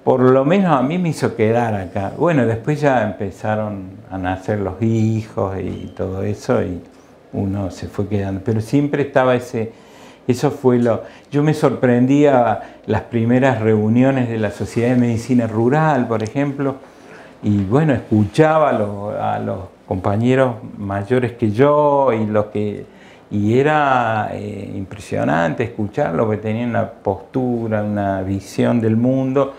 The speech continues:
muy coincidente con la que traíamos, este, el resto, que éramos más jóvenes, pero ellos, este, venían con una trayectoria también de,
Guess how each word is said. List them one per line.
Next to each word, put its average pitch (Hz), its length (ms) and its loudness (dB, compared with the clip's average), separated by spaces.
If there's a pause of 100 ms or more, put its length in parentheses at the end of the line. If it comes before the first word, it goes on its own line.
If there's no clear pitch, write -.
(200)
muy 117 220 0
coincidente 120 840 -2
con 107 160 -4
la 101 160 -4
que 101 80 -6
traíamos, 113 960 -2 (500)
este, 104 1400 -4
el 98 140 -6
resto, 147 440 0
que 110 100 -4
éramos 110 280 -2
más 107 160 -4
jóvenes, 147 560 0
pero 107 300 -2
ellos, 113 280 -4
este, 98 360 -6 (580)
venían 107 800 0
con 104 160 -4
una 110 240 -2
trayectoria 107 760 -2
también 107 480 -2
de, 95 260 -4